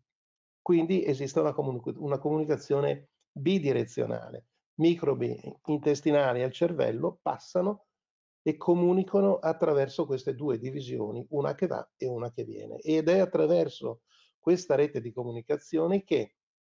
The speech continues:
segnali che vengono prodotti dal cervello possono, scendendo, influenzare le modalità sia motorie che sensoriali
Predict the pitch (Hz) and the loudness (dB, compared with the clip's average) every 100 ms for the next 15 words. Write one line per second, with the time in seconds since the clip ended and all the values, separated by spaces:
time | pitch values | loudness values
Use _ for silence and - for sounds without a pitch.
0 | _ - 123 123 139 160 156 151 147 139 | _ -12 -8 -2 0 2 2 2 2 0
1 | 139 143 147 135 127 - 127 120 117 139 | 2 2 2 2 0 -2 -2 0 0 0
2 | 196 _ _ _ _ _ _ - 170 - | -4 _ _ _ _ _ _ 0 0 0
3 | 123 117 - 135 127 170 180 180 139 - | -4 -4 -4 -4 0 0 2 0 -2 -2
4 | 135 127 - 143 123 - 131 123 123 127 | -4 -2 0 0 0 -2 -6 -4 -2 -2
5 | 123 135 110 _ _ - - 113 110 156 | 0 -2 -2 _ _ -16 -6 -4 -2 2
6 | 175 185 180 123 - 117 - 123 139 156 | 4 4 0 -4 -6 -8 -4 -2 2 2
7 | 180 180 | 2 0